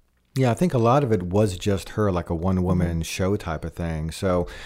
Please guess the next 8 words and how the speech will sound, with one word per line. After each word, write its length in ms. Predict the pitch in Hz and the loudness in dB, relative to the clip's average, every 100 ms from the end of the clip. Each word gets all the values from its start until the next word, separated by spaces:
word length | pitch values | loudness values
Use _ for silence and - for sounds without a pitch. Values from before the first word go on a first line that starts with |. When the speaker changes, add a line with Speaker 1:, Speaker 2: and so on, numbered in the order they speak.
| - | -4
Speaker 1:
yeah, 100 | 143 | 0
the 120 | 123 | 2
story 480 | 127 - 185 247 214 | 0 2 4 4 6
is 240 | 143 127 104 | 6 6 4
that 380 | 117 113 - | 4 4 2
in 140 | 120 113 | 0 2
nineteen 440 | 127 180 - 175 | 2 2 2 0
sixty-seven, 1120 | 156 151 - 135 120 - 127 92 85 82 92 | 2 -2 -2 -4 -2 2 4 4 0 0 -2